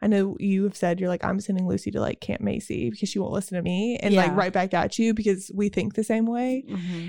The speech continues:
Speaker 1: And so this really is kind of like a behind the scenes curtain peek of, like,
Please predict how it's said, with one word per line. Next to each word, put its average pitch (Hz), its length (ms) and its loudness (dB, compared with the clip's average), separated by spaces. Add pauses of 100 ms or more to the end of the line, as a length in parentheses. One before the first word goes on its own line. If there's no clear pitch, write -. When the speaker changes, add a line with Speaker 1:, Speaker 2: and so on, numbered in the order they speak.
Speaker 1:
And 226 100 -2
so 233 80 4
this 240 220 2
really 262 300 4
is 285 120 4
kind 226 160 2
of 208 80 2
like 196 160 2
a 185 140 0 (160)
behind 196 360 2
the 190 60 0
scenes 190 480 0 (360)
curtain 185 600 0
peek 202 260 -2
of, - 100 -6
like, 190 180 0